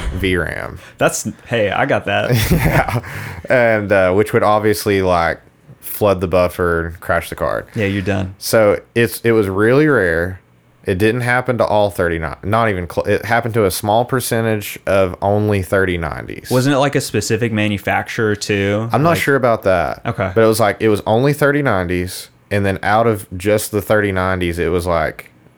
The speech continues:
Speaker 1: a handful of cards.
Speaker 2: Yeah.
Speaker 1: It obviously got a lot of attention because you're wrecking someone's two thousand dollar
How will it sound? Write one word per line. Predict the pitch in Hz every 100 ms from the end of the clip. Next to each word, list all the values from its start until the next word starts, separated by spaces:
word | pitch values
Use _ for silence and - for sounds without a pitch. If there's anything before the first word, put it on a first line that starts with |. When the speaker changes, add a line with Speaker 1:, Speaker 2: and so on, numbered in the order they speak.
| -
Speaker 1:
a | 92
handful | 92 90 85 90
of | 78
cards. | - 52 50 - -
Speaker 2:
Yeah. | 120 101 92 92 _ _ - -
Speaker 1:
It | 101
obviously | 117 113 113
got | 104 98
a | 95
lot | 95
of | 85
attention | 78 113 107 95 87
because | 85 98 85
you're | 87 90
wrecking | 87 95 - 90
someone's | 85 95 87 85 82 -
two | - 90
thousand | 87 82 82
dollar | 80 80 80 78 78 78